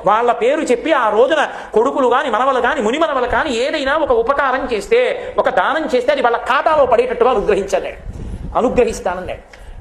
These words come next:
తల్లి కాని, తండ్రి కాని, పెదనాయన కాని, పినతండ్రి కాని, తాతగారు కాని, ముత్తాతగారు కాని పడిపోయిన తిథి తెలియకపోతే, అలా తెలియనప్పుడు మహలయపక్షం అమావాస్య నాడు పెట్టేసిందన్నారు. అందుకే దానికి మహలయ అమావాస్య అని పేరు. అసలు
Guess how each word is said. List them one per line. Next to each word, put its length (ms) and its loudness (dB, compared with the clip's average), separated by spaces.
తల్లి 300 -2
కాని, 280 0
తండ్రి 300 2
కాని, 240 0
పెదనాయన 440 0
కాని, 200 0
పినతండ్రి 420 2
కాని, 220 0
తాతగారు 440 2
కాని, 180 0
ముత్తాతగారు 520 2
కాని 160 0
పడిపోయిన 540 0
తిథి 220 -4
తెలియకపోతే, 960 -2
అలా 320 0
తెలియనప్పుడు 480 -2
మహలయపక్షం 800 0
అమావాస్య 640 -2
నాడు 180 -2
పెట్టేసిందన్నారు. 760 -12
అందుకే 220 0
దానికి 180 0
మహలయ 300 0
అమావాస్య 640 -2
అని 160 -4
పేరు. 240 -6
అసలు 260 -2